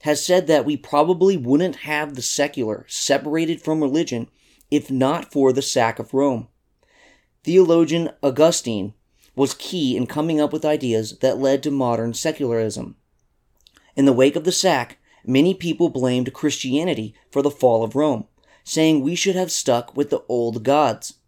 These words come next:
Augustine said no. Rome is not an eternal city. All things are mortal. Everything on earth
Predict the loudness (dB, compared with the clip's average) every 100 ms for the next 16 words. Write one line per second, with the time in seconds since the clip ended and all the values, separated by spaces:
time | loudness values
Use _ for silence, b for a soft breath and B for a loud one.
0 | _ _ _ -2 0 0 -2 -2 -2 2
1 | 0 0 0 0 -2 _ _ _ _ _
2 | b b b 2 6 6 4 0 0 0
3 | 0 -2 -4 -4 -4 -6 -6 -4 -4 -2
4 | -2 -4 _ _ _ _ _ _ 4 6
5 | 6 4 2 2 0 -2 -2 0 0 -2
6 | -4 _ _ _ _ _ _ _ 0 2
7 | 2 2 0 -2 -2 -2